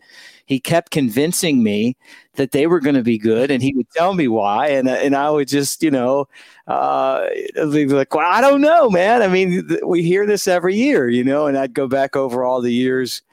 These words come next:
that, uh, Alabama had a lot of hype.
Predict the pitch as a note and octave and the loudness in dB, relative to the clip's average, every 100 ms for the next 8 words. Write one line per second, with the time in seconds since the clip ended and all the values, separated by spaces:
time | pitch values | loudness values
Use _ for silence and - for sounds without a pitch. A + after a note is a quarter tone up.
0 | _ _ _ _ - A#2+ A#2 A#2 A2+ A2+ | _ _ _ _ -8 -6 -4 -4 -4 -4
1 | B2+ A#2+ B2 B2 B2+ B2 A#2+ B2 A#2 A#2 | -4 -4 -2 -2 -2 -2 -4 -4 -2 -2
2 | A#2 G#2 A#2 A#2+ - | -4 -4 -4 -4 -6